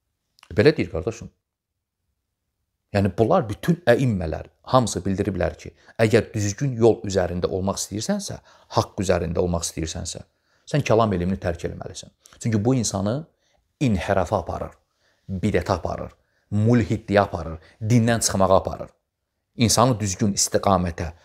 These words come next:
vəhyə, haqq yoluna, sırat müstəqimə,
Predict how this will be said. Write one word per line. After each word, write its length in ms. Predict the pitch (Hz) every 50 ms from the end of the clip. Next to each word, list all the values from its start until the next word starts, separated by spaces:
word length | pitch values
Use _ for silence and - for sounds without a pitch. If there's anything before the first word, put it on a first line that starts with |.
| _ _ _ _ -
vəhyə, 520 | 90 101 104 87 - 98 95 92 85 78 - - _ _ _ _ _ _ -
haqq 280 | - 135 - - - 104
yoluna, 360 | 90 85 80 82 80 82 82 - _ _ -
sırat 360 | - - - 107 120 117 - 113 101
müstəqimə, 640 | 95 - - 107 101 - 110 110 135 156 160 -